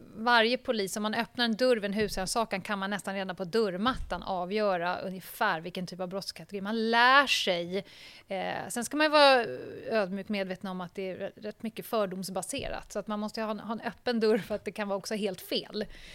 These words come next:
Men, men det... Är, ja, jag, jag kan nog, eh, upptäcka skeenden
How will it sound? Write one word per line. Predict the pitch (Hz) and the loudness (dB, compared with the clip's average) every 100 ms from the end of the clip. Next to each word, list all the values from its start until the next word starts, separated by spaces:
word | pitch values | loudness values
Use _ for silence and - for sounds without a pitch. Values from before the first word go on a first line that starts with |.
| - - - _ - | -18 -20 -20 _ 0
Men, | 233 233 | 2 2
men | 269 262 247 247 | 2 4 6 6
det... | 285 294 285 | 4 8 8
Är, | 277 269 277 247 - - - - - - - | 10 8 6 -4 -14 -8 -8 -8 -20 -20 -10
ja, | 247 277 294 339 359 | 4 8 10 8 6
jag, | 302 285 | 4 6
jag | 320 320 | 4 4
kan | 339 302 | 0 2
nog, | 247 233 226 202 | 4 2 0 4
eh, | 226 220 208 - _ - | 6 8 6 0 _ -4
upptäcka | 147 - - 240 - 220 | -4 -4 -4 -2 0 -2
skeenden | - 240 202 196 196 196 196 | 0 2 2 0 0 -2 -4